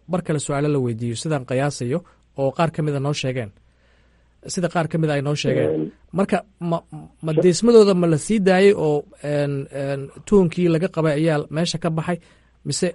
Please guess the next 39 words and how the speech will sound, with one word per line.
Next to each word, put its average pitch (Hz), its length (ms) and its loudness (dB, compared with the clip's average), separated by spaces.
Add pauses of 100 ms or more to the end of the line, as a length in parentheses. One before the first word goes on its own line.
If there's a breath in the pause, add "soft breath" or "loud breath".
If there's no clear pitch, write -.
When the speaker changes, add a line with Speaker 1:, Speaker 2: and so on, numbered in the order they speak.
Speaker 1:
damiin 160 300 2
baad 165 140 0
ku - 80 -8
soo 147 120 -4
dayseen? 117 340 -10 (320)
Speaker 2:
Een, 180 200 2
tuhunkii 247 600 2 (200)
wuxuu 165 220 2
meesha 190 260 2
ka 190 100 2
wada 175 180 6
bixi 160 280 2
karaa 135 240 2
marka 151 240 -2
dadkoo 156 400 0
dhan 156 160 0 (140)
la - 100 -8
soo 139 220 -8
saaro. 110 380 -10 (340)
Waxa 147 280 0
damiinta 147 480 2
keentay 135 380 0
waxa 135 200 0
waaye 131 240 0
maadaama 131 480 -2
laba 139 240 2
ka - 160 -2
mid 139 220 0
ah 160 120 -10 (420)
oo 123 180 -2
isku 127 300 -8
fayl 156 240 4
ay 131 160 0
yihiin 127 380 0 (100)
weli 135 280 4
waqti 151 300 -4
u 180 120 -4
dhiman 139 340 0
yahay. 110 220 -6